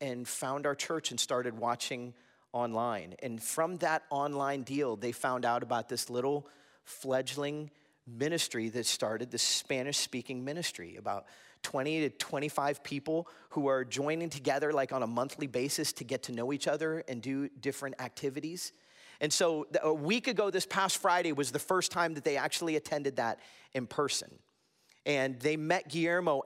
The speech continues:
at that, and Guillermo then invited them to come to church at Fitchburg last week for the first time. So last week was the first time they walked through the doors of Blackhawk Fitchburg. And when I talked to them after the, you know, after the service, I was like, "So,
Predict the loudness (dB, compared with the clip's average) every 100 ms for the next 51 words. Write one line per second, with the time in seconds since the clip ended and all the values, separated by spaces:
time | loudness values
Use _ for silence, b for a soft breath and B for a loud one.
0 | 2 2 2 2 2 2 -2 -2 0 2
1 | 4 2 4 2 2 -2 -2 -4 0 2
2 | 2 0 0 0 -2 -2 -2 -2 -2 0
3 | 2 0 -2 -4 B B B 0 0 0
4 | 0 0 2 2 0 -6 B -2 2 4
5 | 4 2 0 -2 0 -2 0 0 0 2
6 | 2 2 2 2 4 2 -2 -2 -2 -2
7 | -2 0 0 2 2 2 2 2 0 -2
8 | -2 0 2 2 0 -2 B B B -2
9 | 2 2 2 0 0 -4 -4 -10 -14 -18
10 | B B B B B B 4 4 4 4
11 | 4 4 2 4 4 2 0 0 -4 -8
12 | 0 2 4 4 2 0 0 2 2 2
13 | 2 0 0 -2 0 0 0 -2